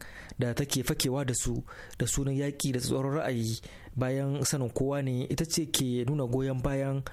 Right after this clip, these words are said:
wasu munanan halaye da ke zaman tsokana ga musulmi, kamar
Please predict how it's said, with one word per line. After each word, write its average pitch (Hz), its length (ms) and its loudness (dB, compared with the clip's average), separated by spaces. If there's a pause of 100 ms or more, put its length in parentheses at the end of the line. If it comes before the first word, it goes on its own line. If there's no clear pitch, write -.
(240)
wasu 147 500 0
munanan 143 340 0
halaye 117 520 0 (420)
da 123 80 2
ke 120 400 2
zaman 143 300 2
tsokana 143 560 2
ga 131 160 2
musulmi, 117 500 0 (420)
kamar 131 440 0